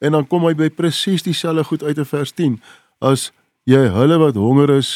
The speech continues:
jou empatie laat aanvaar, die mens wat verdruk word, versadig laat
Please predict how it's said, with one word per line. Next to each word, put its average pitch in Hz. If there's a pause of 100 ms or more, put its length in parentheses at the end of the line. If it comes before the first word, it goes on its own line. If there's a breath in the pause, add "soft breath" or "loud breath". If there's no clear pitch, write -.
(120)
jou 123
empatie 123
laat 127
aanvaar, 120
die 113
mens 120
wat 120
verdruk 120 (100)
word, 117
versadig 123
laat 120